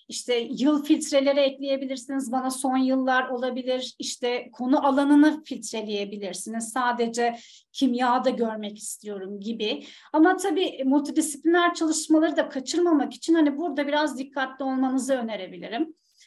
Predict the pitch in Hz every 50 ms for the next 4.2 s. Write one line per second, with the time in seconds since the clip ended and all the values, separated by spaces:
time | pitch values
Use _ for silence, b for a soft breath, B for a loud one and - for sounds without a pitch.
0 | b b b b b _ _ _ - - 254 254 254 254 254 254 254 254 254 254
1 | 269 349 349 294 370 359 359 - 370 359 349 349 349 349 349 - - - - 349
2 | 339 349 - 359 349 - 381 359 349 311 302 311 320 320 311 311 320 311 320 -
3 | 330 320 320 - - 339 330 330 330 - - 277 240 226 226 226 226 226 214 220
4 | 214 - B